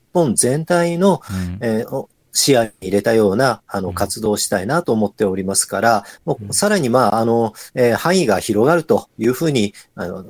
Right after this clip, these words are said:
Speaker 1: 考えてみてください。
Speaker 2: あー。
Speaker 1: 特に西日本は歴史の本場、あ、東日本の方には申し訳ない。ちょっと、
Speaker 2: <laughs>
Speaker 1: えー、ちょっと語弊があるかもしれませんけれども、
Speaker 2: はい。
Speaker 1: まあ、やはり、あの、えー、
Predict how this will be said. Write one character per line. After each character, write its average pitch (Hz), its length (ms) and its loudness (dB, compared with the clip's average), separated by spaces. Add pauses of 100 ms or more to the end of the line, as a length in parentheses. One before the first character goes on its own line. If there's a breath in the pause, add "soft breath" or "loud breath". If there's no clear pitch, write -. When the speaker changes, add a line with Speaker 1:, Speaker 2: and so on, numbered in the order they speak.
(220)
Speaker 1:
考 110 300 -2
え 131 60 -2
て 92 340 -2
み 117 160 -4
て 82 240 -4
く - 140 -14
だ 113 100 -4
さ 135 180 2
い。 107 200 -6
Speaker 2:
あ - 20 -20
ー。 101 40 -14
Speaker 1:
特 175 200 0
に 120 140 0
西 101 260 -4
日 135 80 -2
本 151 280 2
は 95 220 2 (220 soft breath)
歴 107 180 -4
史 - 200 0
の 123 240 0
本 110 240 -4
場、 135 280 2 (300)
あ、 - 160 -4 (120)
東 135 380 0
日 156 80 0
本 156 200 0
の 139 80 0
方 127 220 2
に 117 80 0
は 98 100 2
申 107 140 2
し - 80 2
訳 123 220 2
な 107 100 -2
い。 98 80 -2
ち - 80 0
ょ 135 40 2
っ 165 40 2
と、 101 60 0
Speaker 2:
<laughs> - 0 -
Speaker 1:
え 87 40 -4
ー、 123 540 2
ち - 120 -6
ょ - 20 -2
っ - 20 -4
と 117 80 2
語 147 60 4
弊 170 120 2
が 156 120 4
あ 135 40 2
る 151 60 -2
か 139 140 0
も 120 80 2
し 120 100 0
れ 117 100 2
ま 127 140 2
せ 131 160 0
ん 123 60 -2
け 110 160 0
れ 110 100 4
ど 110 120 4
も、 104 180 0
Speaker 2:
は - 160 -10
い。 101 40 -8
Speaker 1:
ま 196 80 2
あ、 165 40 2
や 180 100 2
は 208 80 2
り、 165 160 4
あ 147 80 4
の、 139 200 2 (220 loud breath)
え 135 1200 2
ー、 - 20 -20